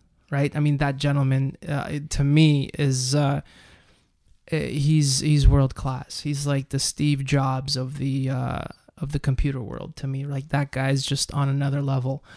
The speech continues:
And, uh, I've never met him, but, uh, you know, I, to, to some degree, um, I, I called him my mentor,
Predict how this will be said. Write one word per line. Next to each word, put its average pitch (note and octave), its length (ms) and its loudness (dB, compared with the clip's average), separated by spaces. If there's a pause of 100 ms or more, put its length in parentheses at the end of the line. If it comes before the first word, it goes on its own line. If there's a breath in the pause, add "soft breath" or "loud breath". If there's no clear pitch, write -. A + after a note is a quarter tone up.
(360 loud breath)
And, C#3+ 340 2
uh, C#3 260 6
I've C3+ 220 0
never C3+ 300 4
met C3+ 180 4
him, C3+ 320 2
but, C3+ 240 -2
uh, C#3 360 -2
you D#3 260 0
know, D3 120 4
I, C#3 360 -4
to, - 320 -2
to C3 100 -4
some C#3+ 240 0
degree, C#3+ 560 0 (220)
um, C#3+ 540 -8 (160)
I, D3+ 200 -10
I D3 60 -8
called D3 260 -4
him C#3+ 60 -2
my C#3 100 0
mentor, - 540 -4